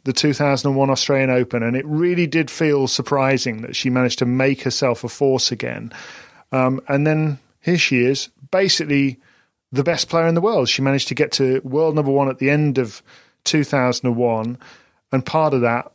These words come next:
was this French Open that she played in two thousand one, the final against Kim Clijsters. And we've just watched it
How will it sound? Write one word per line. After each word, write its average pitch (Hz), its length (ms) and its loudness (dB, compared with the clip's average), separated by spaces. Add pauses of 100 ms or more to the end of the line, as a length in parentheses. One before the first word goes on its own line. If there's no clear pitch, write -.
was 127 180 0
this 139 160 0
French 143 340 -2
Open 131 440 -2 (160)
that 123 100 0
she - 160 0
played 107 460 -2 (180)
in 120 420 0 (340)
two 135 160 2
thousand 117 400 0
one, 110 160 -2
the 110 60 -6
final 151 520 2 (360)
against 135 340 0
Kim 143 220 0
Clijsters. 127 680 0 (140)
And 131 460 2 (520)
we've 147 160 0
just - 220 0
watched - 360 0
it 104 220 -4